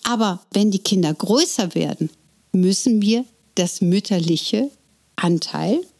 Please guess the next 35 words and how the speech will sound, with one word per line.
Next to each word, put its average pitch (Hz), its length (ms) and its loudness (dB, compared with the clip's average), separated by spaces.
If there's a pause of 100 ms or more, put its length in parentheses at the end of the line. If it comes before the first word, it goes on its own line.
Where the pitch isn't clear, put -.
(220)
wieder 190 460 0
auf 208 220 -2
uns 269 400 0
lenken 165 440 -4 (320)
und 247 200 2
dafür 254 280 0
sorgen, 202 460 2 (260)
dass 226 280 0
wir 220 100 0
uns 220 260 0
Gutes 302 460 0 (100)
zuführen. 165 680 -2 (100)
Ja, 208 260 2
wie 277 100 2
du, 254 140 0
du 240 120 0
hast 262 200 0
das 277 120 0
eben 269 180 2
so 254 80 -4
schön 285 260 2
gesagt, 247 360 0
ne? 202 120 2
Du 226 80 0
kontrollierst 220 640 2
dann, 214 120 2
was 190 140 0
nimmst 185 240 0
du 202 60 -2
zu 277 240 2
dir, 226 200 2 (320)
wie 262 120 2
bist 226 280 -2
du 226 60 4
drauf? 220 480 0